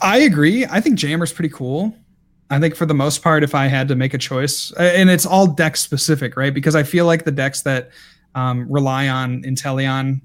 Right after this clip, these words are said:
I think are a little more easily able to play the Tool Scrapper. But at the same time, Jammer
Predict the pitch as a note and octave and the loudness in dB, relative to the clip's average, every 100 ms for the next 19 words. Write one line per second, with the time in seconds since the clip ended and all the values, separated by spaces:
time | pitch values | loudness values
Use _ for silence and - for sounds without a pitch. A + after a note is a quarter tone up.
0 | - B2+ C#3 B2+ B2 C3 C3 B2+ C3 B2+ | -10 -6 -2 -2 0 0 0 -2 -2 -4
1 | C3+ A#2 B2 B2+ A#2+ A#2 B2 B2 C#3+ C#3 | -4 -4 -4 -4 -6 -6 -4 -2 -2 -4
2 | - C#3 E3 D#3 E3+ D#3+ E3+ F3+ - - | -6 -4 -2 -2 -2 -2 -2 -4 -6 -16
3 | - D#3 D3 - E3+ E3 D3 D3 D3 D3 | -2 0 2 2 2 0 0 0 2 2
4 | C#3 C3 C#3+ D#3 D3+ D3 | 0 2 2 2 0 -2